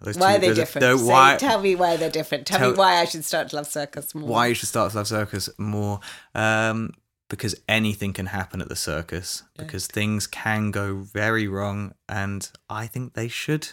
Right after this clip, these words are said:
Speaker 1: go wrong, and it's that connection there. I think we're much less choreographed. I think that the, what did someone say to me? And maybe this is true of dance as well. I think I was, like, on a pedestal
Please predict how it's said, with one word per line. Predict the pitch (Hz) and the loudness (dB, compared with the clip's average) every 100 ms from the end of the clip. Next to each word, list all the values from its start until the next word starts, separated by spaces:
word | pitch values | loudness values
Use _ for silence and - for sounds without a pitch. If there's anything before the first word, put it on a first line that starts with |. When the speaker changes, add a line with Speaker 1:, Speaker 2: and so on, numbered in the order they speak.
| _ | _
Speaker 1:
go | - 104 101 | -8 -6 -4
wrong, | 104 104 107 104 - - _ - | -4 -2 -2 -6 -12 -20 _ -4
and | 104 104 | -2 -2
it's | 98 - | -2 -2
that | 104 101 - | 2 2 0
connection | 101 98 - - 95 | -6 -4 -6 -6 -4
there. | 95 90 92 98 | -4 -4 -6 -10
I | |
think | - 98 | -8 -6
we're | 104 | -4
much | 104 - - | -4 -4 -4
less | 107 98 - - - _ _ - _ _ _ - _ | -2 -2 -2 -6 -10 _ _ -20 _ _ _ -20 _
choreographed. | - - 110 113 117 117 120 151 175 - - | -10 -2 2 2 2 2 2 2 0 -8 -12
I | - | -10
think | 107 98 | -8 -6
that | 98 - | -6 -6
the, | 104 98 104 95 95 92 92 92 92 - _ _ _ _ _ _ _ _ _ _ _ _ | -6 -4 -2 -4 -4 -4 -4 -6 -6 -10 _ _ _ _ _ _ _ _ _ _ _ _
what | 131 | -4
did | 123 120 | -4 -2
someone | 131 127 | -4 -2
say | 131 123 | -2 -4
to | 135 | -2
me? | 131 | -2
And | |
maybe | 143 139 | 0 -2
this | 110 | -2
is | 107 | -6
true | - 110 | -4 -2
of | 104 | -2
dance | 107 107 - | -2 -2 -2
as | 98 | -6
well. | 107 104 | -2 -2
I | 95 | 0
think | 113 | 0
I | 110 | 0
was, | 101 | 0
like, | 101 - | -6 -6
on | 107 | -8
a | 101 | -8
pedestal | - 98 - 92 95 | -6 -6 -4 -6 -6